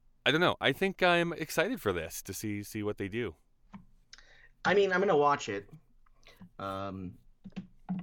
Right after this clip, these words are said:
Speaker 2: but
Speaker 1: Well,
Speaker 2: I,
Speaker 1: you
Speaker 2: it
Speaker 1: can't not watch it.
Speaker 2: We're still at the point, though, where this could very easily go nowhere.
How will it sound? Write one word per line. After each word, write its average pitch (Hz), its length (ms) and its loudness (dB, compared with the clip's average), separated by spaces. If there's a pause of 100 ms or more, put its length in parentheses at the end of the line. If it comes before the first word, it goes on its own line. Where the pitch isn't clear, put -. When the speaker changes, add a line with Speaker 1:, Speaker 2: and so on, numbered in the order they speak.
(720)
Speaker 2:
but 139 220 2
Speaker 1:
Well, 113 40 4
Speaker 2:
I, 131 180 0
Speaker 1:
you 180 100 0
Speaker 2:
it 127 80 -2
Speaker 1:
can't 190 220 2
not 113 260 4
watch 98 300 2
it. - 220 -14 (220)
Speaker 2:
We're 165 80 -2
still 220 260 2
at 196 80 0
the 175 60 0
point, 156 340 0
though, 127 140 4
where 120 160 2
this 147 180 -2
could 131 220 -6
very 135 240 2
easily 120 320 -4
go 104 180 -4
nowhere. 87 480 -8